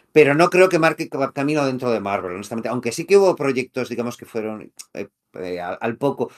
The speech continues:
que fueron un poco a su limón, ¿no? Eh, proyectos pintados y tal, eh, de cómic pintado, quiero decir, ¿no? Pero que creo que no, no sabían captar bien esa esencia, sino decir, "Ah, bueno, pues sí, superhéroes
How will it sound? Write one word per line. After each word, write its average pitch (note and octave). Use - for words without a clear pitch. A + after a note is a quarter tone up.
que B2+
fueron B2+
un B2
poco A#2+
a G#2+
su G#2+
limón, C3+
¿no? D3
Eh, C#3+
proyectos B2
pintados C3
y B2+
tal, C#3
eh, G2+
de E2+
cómic B2
pintado, F#2+
quiero F2+
decir, F2+
¿no? G#2+
Pero G#2+
que G#2+
creo C#3+
que B2+
no, C3
no B2+
sabían B2
captar G#2
bien G2
esa F#2+
esencia, A#2
sino F#2+
decir, F#2+
"Ah, C#3
bueno, A#2
pues G2+
sí, G#2+
superhéroes C3